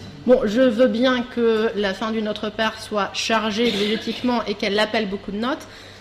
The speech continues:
Néanmoins, ce que vous avez ici, ça correspond littéralement à Matthieu six, douze, treize. Euh,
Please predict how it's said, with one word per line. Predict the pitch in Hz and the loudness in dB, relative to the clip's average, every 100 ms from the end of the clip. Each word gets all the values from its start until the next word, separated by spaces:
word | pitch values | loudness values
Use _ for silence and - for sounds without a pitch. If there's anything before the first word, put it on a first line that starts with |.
| - | 2
Néanmoins, | 226 262 254 240 269 302 | 6 8 8 6 6 4
ce | |
que | 285 | 0
vous | 240 | 2
avez | 220 226 | 2 2
ici, | 226 302 | 0 -2
ça | 294 254 | 0 -2
correspond | 254 220 233 285 285 | 0 -2 0 0 2
littéralement | 233 247 254 226 220 226 254 269 | 2 0 0 2 2 2 2 2
à | |
Matthieu | 220 202 - 240 240 | 0 -4 -2 0 0
six, | 208 - 208 | -2 -6 -4
douze, | 185 226 - | -4 -6 -6
treize. | - - - - - - - - - - - - | -8 -8 -10 -14 -16 -16 -18 -20 -18 -18 -18 -14
Euh, | 240 - | -10 -8